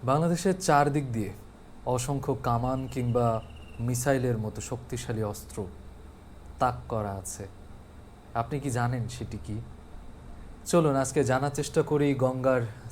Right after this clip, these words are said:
তৃতীয় পর্বে যে বাংলাদেশের চারদিক থেকে এই অস্ত্রগুলো কি, রূপক অর্থে আমি কাকে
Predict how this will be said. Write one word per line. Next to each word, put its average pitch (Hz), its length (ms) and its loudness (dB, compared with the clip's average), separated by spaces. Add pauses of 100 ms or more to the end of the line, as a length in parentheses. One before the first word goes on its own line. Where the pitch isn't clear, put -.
(120)
তৃতীয় 165 320 4
পর্বে 104 440 0 (640)
যে 113 160 0
বাংলাদেশের 127 580 0
চারদিক 143 460 4 (160)
থেকে - 200 -4
এই 123 140 2
অস্ত্রগুলো 117 760 -2 (500)
কি, 107 220 -6 (380)
রূপক 135 400 0
অর্থে 135 260 0
আমি 127 220 -4 (420)
কাকে 123 420 2